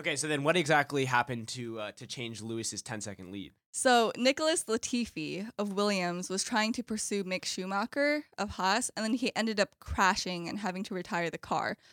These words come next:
Speaker 2: which meant that because of the position of the car, they had to bring a safety car out. And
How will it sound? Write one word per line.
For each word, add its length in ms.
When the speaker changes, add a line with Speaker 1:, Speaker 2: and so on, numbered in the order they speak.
Speaker 2:
which 180
meant 220
that 340
because 260
of 240
the 120
position 640
of 140
the 100
car, 540
they 120
had 340
to 100
bring 300
a 60
safety 420
car 320
out. 460
And 400